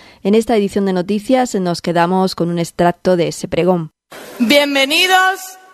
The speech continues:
Speaker 2: al Edén de la fiesta, el más conocido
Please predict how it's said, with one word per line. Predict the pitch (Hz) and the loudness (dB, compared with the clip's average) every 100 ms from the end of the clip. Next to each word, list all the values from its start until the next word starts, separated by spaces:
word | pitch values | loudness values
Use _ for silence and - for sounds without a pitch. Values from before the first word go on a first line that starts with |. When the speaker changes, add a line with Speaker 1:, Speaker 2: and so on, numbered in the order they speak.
| - _ _ _ | -20 _ _ _
Speaker 2:
al | 254 262 | -2 -2
Edén | 247 269 302 | 0 -2 0
de | 294 | 0
la | 285 233 | 0 -2
fiesta, | - 240 240 - 202 156 - - _ _ _ _ _ _ _ _ | -6 -8 -8 -8 -8 -8 -16 -20 _ _ _ _ _ _ _ _
el | 247 262 269 | -2 0 2
más | 311 | 0
conocido | 339 330 302 294 302 311 | 0 -6 -4 -6 -4 0